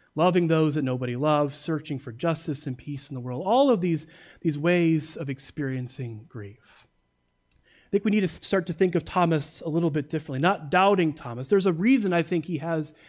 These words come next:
his doubts. He's gone through this difficult experience. Um, a few years ago, I came across a painting by Lauren Wright Pittman called Grieving Thomas. Um, and this to me is one of the most profound depictions of Thomas that I have ever,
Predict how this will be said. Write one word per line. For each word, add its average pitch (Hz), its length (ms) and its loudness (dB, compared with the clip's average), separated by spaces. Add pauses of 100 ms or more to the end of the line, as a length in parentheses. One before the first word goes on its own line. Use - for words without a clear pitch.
(160)
his 123 180 -10
doubts. - 720 -18 (560)
He's 147 160 -14
gone 185 380 4
through 160 240 0
this 143 400 -4
difficult 147 760 -6
experience. - 880 -14 (920)
Um, 131 220 -16
a 160 60 -10
few 254 140 2
years 226 220 4
ago, 190 160 4
I 175 100 6
came 214 200 2
across 180 340 2
a 147 60 -4
painting 175 400 0
by 147 180 2
Lauren 151 360 2
Wright 139 240 -2
Pittman 139 460 -4
called 127 360 -6
Grieving 143 380 -2
Thomas. 123 580 -10 (520)
Um, 117 400 -8 (440)
and 190 100 2
this 277 140 4
to - 80 0
me 254 80 6
is 208 100 4
one 208 120 4
of - 20 4
the 196 60 4
most 190 260 2
profound 208 400 4
depictions 185 500 -2
of 151 120 -4
Thomas 156 400 -2
that 147 100 -2
I 139 80 0
have 139 160 -2
ever, 131 400 -6